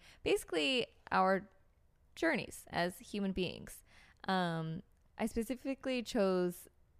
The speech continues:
our phrase, "an evolving space," because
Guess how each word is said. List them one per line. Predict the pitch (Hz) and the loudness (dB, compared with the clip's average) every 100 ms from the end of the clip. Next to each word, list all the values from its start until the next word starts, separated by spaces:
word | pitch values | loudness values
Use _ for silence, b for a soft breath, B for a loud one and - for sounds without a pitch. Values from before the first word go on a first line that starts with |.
| _ - - | _ -12 2
our | 180 180 | 4 4
phrase, | 185 165 156 165 175 - | 2 0 0 0 -2 -2
"an | 190 | -2
evolving | 180 170 165 175 175 | 0 2 2 0 -2
space," | 196 - 160 180 - - _ _ _ _ - | -4 -2 -2 -2 -6 -14 _ _ _ _ -8
because | 180 190 160 160 | -4 -2 -2 -4